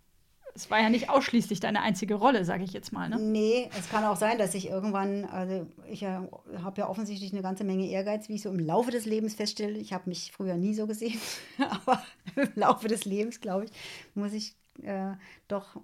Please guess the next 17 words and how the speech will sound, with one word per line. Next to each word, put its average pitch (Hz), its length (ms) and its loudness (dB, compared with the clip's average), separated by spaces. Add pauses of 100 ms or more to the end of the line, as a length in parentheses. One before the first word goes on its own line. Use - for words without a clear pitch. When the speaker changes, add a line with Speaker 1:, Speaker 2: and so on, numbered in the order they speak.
Speaker 2:
konstatieren, 202 760 -2
dass 214 180 0
ich - 160 -6
wohl 170 300 0
ehrgeizig 170 500 -4
bin. 285 200 2 (960)
Und 190 160 2
ich 175 120 0
denke, 202 240 -2
dass 185 160 -2
das 190 180 -6
an 185 240 0
bestimmten 185 360 -2
Stellen 175 340 -2
dann 170 160 -2
natürlich, 170 500 -4
ähm, 165 460 -2